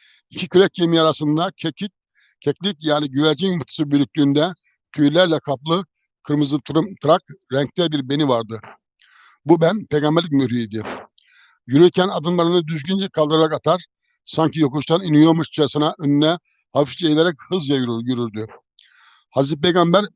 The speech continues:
bedenin, elbiselerini ve yiyeceklerin temizliğine çok dikkat eder-, ederiydi.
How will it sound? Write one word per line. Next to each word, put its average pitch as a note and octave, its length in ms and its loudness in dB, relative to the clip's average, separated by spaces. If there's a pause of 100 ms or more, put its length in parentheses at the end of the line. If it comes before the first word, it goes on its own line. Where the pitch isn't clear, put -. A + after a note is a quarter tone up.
(140)
bedenin, E3+ 480 2
elbiselerini E3+ 640 2
ve D#3 60 2
yiyeceklerin D#3+ 500 2
temizliğine D#3 400 0
çok E3 180 -8
dikkat B2+ 320 -4
eder-, B2+ 320 -8
ederiydi. A#2+ 380 -6